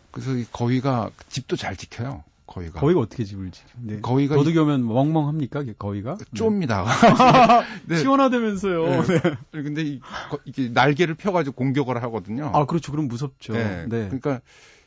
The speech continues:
Speaker 1: 제가 그, 그, 그 군복무를 마치고
Speaker 2: 네네.
Speaker 1: 그 작은 누나네가 이제 설악산 밑에서 살았었어요. 근데 거기에서 그 제가 한 몇 개월을 살았었는데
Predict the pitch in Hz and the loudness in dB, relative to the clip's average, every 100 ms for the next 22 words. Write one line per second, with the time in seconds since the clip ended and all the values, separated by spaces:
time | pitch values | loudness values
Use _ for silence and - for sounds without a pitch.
0 | _ 120 131 131 127 127 123 120 113 113 | _ -6 -6 -6 -6 -6 -6 -6 -8 -10
1 | - _ _ _ _ _ _ - 107 101 | -14 _ _ _ _ _ _ -18 -16 -14
2 | 95 95 - 98 95 127 131 143 135 120 | -16 -18 -16 -16 -8 -4 0 0 -2 -2
3 | 113 92 - - 95 90 117 117 98 87 | -4 -4 -8 -12 -10 -6 -4 -4 -4 -8
4 | 98 95 90 - 95 110 104 107 110 104 | -12 -18 -20 -16 -8 -6 -6 -8 -8 -6
5 | 98 98 95 92 95 90 - 160 156 - | -8 -10 -10 -10 -10 -10 -10 -10 -10 -8
6 | 95 90 80 95 85 85 95 90 85 - | -8 -8 -12 -14 -14 -14 -14 -14 -16 -16
7 | 113 95 - _ _ _ _ _ - 110 | -16 -16 -20 _ _ _ _ _ -16 -10
8 | 110 101 110 104 104 - _ _ _ _ | -8 -6 -8 -8 -12 -14 _ _ _ _
9 | _ _ - 98 92 87 85 92 101 107 | _ _ -16 -14 -12 -14 -16 -14 -10 -8
10 | 98 95 92 123 113 104 95 123 117 98 | -6 -6 -6 -4 -4 -4 -6 -8 -8 -8
11 | 87 85 98 82 | -8 -8 -10 -12